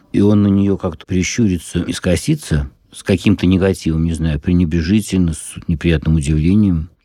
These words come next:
значит, это вообще не ее человек. Она имеет полное право рассчитывать на отношения, в которых тот новый мужчина ее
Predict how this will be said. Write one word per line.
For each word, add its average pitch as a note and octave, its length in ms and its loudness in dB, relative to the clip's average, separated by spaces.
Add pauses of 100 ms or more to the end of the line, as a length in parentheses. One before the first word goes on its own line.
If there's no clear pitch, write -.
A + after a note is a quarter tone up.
(220)
значит, F#2 300 0
это F#2+ 160 -2
вообще G2 260 0
не F2+ 220 4
ее F2+ 140 0
человек. D#2 480 -6 (600)
Она F#2 720 2
имеет G2+ 540 0 (100)
полное G2+ 360 2
право G#2 340 -2
рассчитывать F#2 560 -2
на F#2+ 100 2
отношения, G2+ 540 0
в - 60 -14
которых F2+ 420 -4
тот F2 320 -2
новый E2 200 0
мужчина E2+ 440 2
ее E2 200 -2